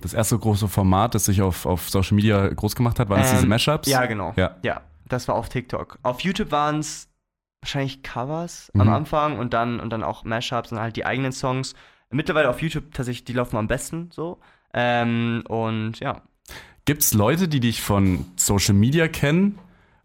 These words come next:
Speaker 1: und dich ansprechen, vielleicht auf der Straße, aber keine Ahnung haben, dass du sonst auch Songs und Musik machst?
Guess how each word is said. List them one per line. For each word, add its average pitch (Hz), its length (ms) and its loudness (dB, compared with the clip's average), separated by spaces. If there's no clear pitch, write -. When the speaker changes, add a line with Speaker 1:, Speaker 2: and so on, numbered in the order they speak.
Speaker 1:
und 107 180 4
dich - 180 -2
ansprechen, 139 540 0
vielleicht 117 260 0
auf 98 120 0
der 98 120 2
Straße, 95 500 0
aber 92 180 0
keine 123 360 2
Ahnung 117 280 4
haben, 113 200 4
dass 101 220 0
du 95 240 4
sonst 95 400 0
auch 90 140 0
Songs 104 360 0
und 98 80 0
Musik 90 320 2
machst? - 380 -2